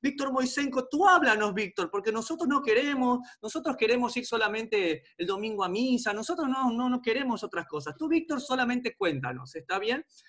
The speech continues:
Pero dice que él siguió hablando. Así que muchas gracias, amigos. Es cierto, de Éxodo veinte. Si podemos anotar algo de título,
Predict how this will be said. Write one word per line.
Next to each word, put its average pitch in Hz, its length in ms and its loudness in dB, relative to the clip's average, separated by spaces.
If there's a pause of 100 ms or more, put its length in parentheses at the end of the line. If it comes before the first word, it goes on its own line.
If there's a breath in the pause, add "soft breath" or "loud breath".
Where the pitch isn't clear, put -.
(160 soft breath)
Pero 151 500 4
dice 175 420 -4
que 165 100 0
él 160 60 2
siguió 147 240 0
hablando. 127 360 0
Así 135 120 -12
que 160 120 -2
muchas 175 260 -4
gracias, 165 320 -4
amigos. 214 420 -4
Es - 160 -8
cierto, 240 380 6
de 160 120 0
Éxodo 160 300 0
veinte. 143 460 -2 (220 soft breath)
Si 143 140 -6
podemos 185 360 -2
anotar 170 300 -2
algo 254 280 4
de 165 140 2
título, 262 600 2